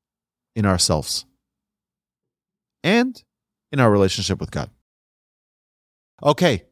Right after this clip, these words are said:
the next important lesson is a, the pilgrimage to the temple. And this was an unbelievable event that happened three times a, uh, three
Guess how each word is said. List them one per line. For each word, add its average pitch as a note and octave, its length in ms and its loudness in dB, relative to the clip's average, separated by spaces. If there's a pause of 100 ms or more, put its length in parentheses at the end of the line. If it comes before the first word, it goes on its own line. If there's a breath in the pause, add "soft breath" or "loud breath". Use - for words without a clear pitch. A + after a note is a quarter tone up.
(100)
the B2+ 80 0
next - 460 0
important D#3 380 0
lesson C3 320 0
is A#2 140 0
a, A2 180 0
the A#2 160 -6
pilgrimage D3+ 640 0 (220)
to C3+ 100 -4
the A2 80 0
temple. F2 420 -4 (760)
And A2+ 140 0
this F3+ 240 0
was C3+ 440 0 (120)
an A2 420 2
unbelievable B2+ 1000 0
event G#2+ 300 -2
that G#2+ 100 -4
happened G#2+ 320 -2
three B2 220 -6
times G#2 380 -2
a, G2 100 -2 (200)
uh, G#2 120 -2 (280)
three C3+ 400 -2